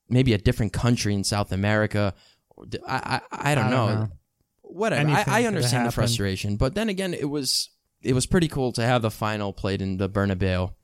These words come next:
Speaker 1: I don't know if the average Argentinian football fan would agree.
Speaker 2: Yeah,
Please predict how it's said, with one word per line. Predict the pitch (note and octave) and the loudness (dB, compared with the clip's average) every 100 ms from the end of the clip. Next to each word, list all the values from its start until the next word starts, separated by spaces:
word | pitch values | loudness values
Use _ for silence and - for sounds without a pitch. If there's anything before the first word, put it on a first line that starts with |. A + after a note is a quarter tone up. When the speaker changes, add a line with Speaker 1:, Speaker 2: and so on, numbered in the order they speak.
| _ _ _ _ | _ _ _ _
Speaker 1:
I | - | 0
don't | G2+ | 2
know | G2+ G2 | 4 4
if | G2 - - - - | 2 -2 -14 -18 -4
the | G#2+ | 0
average | G2+ F#2+ F#2+ - - | 0 0 -2 -4 -4
Argentinian | G#2+ G2 G#2+ G2 F#2+ | -2 -2 0 0 0
football | - C#3 - A#2+ | 0 0 2 2
fan | A2 A2 G#2 G2+ | 2 0 -2 -2
would | G#2 | -2
agree. | G2 - D3 D3 C#3 - - _ - | -2 2 2 2 0 -6 -20 _ -10
Speaker 2:
Yeah, | A#2+ A2+ | -8 -8